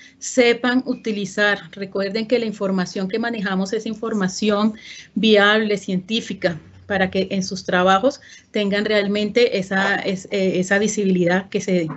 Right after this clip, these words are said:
que debe tener un trabajo de, de, de unas personas como ustedes que ahorita están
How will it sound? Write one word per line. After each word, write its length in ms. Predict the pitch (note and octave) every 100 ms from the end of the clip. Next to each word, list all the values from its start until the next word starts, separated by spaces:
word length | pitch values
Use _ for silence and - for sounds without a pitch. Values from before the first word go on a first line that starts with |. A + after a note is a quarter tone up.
| -
que 100 | F#3
debe 220 | E3+ E3+
tener 420 | - G3+ D#3 - - - -
un 140 | G3+ F#3+
trabajo 340 | F#3+ F#3 F#3
de, 200 | F#3+ F#3+
de, 260 | E3 F3 D#3
de 100 | E3
unas 180 | E3+ E3
personas 400 | - F#3+ F3 E3+ - _
como 220 | G3+ F3+
ustedes 360 | - F3+ E3+
que 100 | -
ahorita 240 | F#3+ E3 F3
están 300 | - F3+